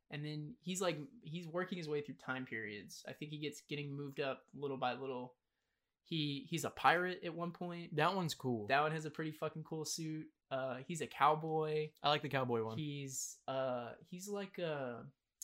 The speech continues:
Speaker 1: Victorian, uh, not Victorian. He's like a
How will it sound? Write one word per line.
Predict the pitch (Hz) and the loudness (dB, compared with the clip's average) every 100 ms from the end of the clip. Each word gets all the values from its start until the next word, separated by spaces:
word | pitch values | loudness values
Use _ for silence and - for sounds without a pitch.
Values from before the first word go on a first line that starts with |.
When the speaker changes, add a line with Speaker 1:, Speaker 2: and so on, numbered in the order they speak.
| - _ - 147 - | -16 _ -16 -12 -8
Speaker 1:
Victorian, | 151 - - 151 156 170 175 175 - | -8 -8 -6 -2 -2 -2 -6 -10 -12
uh, | 143 - | -14 -14
not | 123 | -14
Victorian. | 123 - 127 117 147 - | -14 -14 -12 -10 -12 -12
He's | 165 180 | -8 -4
like | 175 165 | -4 -2
a | 143 127 | -4 -4